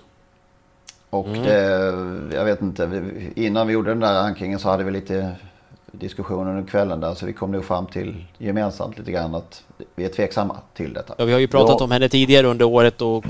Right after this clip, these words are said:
Speaker 2: och ifrågasatt varför hon överhuvudtaget startade, eftersom hon ju var av, av på mitten, som man brukar säga, men alltså, som, hon har ju varit långt ifrån startmässig. Nu kom hon
Speaker 1: Mm.
Speaker 2: ju ut och, och travade ju, men samtidigt, hon var ju inte kontrollerbar överhuvudtaget.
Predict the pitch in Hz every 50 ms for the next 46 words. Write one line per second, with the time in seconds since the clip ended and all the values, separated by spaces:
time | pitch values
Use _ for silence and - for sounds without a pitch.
0 | 107 - - 117 120 110 - 123 113 - 123 123 120 123 113 - 120 107 - 123
1 | 113 95 - 117 110 110 104 101 110 117 - 117 110 110 104 - - 117 113 -
2 | - 135 120 110 104 - - - 107 101 104 104 104 104 98 98 101 101 101 101
3 | 104 110 110 107 113 113 107 98 98 101 - - 120 120 107 104 - 120 117 123
4 | 117 - _ - 117 104 - - 104 101 101 101 - - - - 104 104 95 117
5 | 107 101 101 101 104 104 - 113 101 110 107 104 101 101 113 107 107 110 107 107
6 | 107 104 107 104 104 - - _ - _ - 120 135 147 139 123 107 101 92 82
7 | 82 - - 98 - - 98 95 95 92 90 87 - 107 92 - _ - 101 107
8 | 110 - - - - - - - - _ _ _ - 120 120 120 123 123 113 -
9 | 131 120 113 113 113 117 117 113 113 113 113 107 - _ - - 98 107 104 95
10 | - _ _ _ _ _ _ _ _ _ - 107 - 127 127 123 117 117 131 131
11 | 139 120 104 98 98 104 - - 117 104 101 - 110 101 - 110 107 104 104 107
12 | 98 90 - - - - 120 107 - 123 120 117 107 98 92 98 113 107 104 98
13 | 92 92 95 90 87 82 98 92 92 95 110 104 - - -